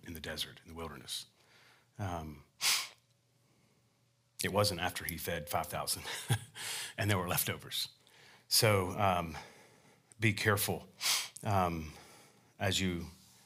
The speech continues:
are depressed and weary, um, not to tolerate evil. If it's, if it's evil, try to hate it. If it's holy, learn to love it.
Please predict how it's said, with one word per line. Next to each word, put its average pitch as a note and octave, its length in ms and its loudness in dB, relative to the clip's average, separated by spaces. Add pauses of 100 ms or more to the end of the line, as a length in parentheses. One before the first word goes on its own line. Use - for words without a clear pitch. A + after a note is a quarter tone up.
(120)
are F#2+ 200 4
depressed - 800 2 (120)
and F#2 180 -2
weary, E2 320 -2 (800)
um, D#2 300 -10
not F#2 240 0
to - 80 -6
tolerate E2 500 -2
evil. E2 260 -6
If - 140 -2
it's, - 320 0
if G2 120 -2
it's - 180 0
evil, F#2 480 2 (2250)
try - 140 0
to F2 80 2
hate E2 280 -4
it. - 240 -12 (1600)
If G#2 140 -2
it's - 160 0
holy, F2+ 640 2 (840)
learn F#2 220 0
to D#2 80 -6
love D2 220 -6
it. - 120 -16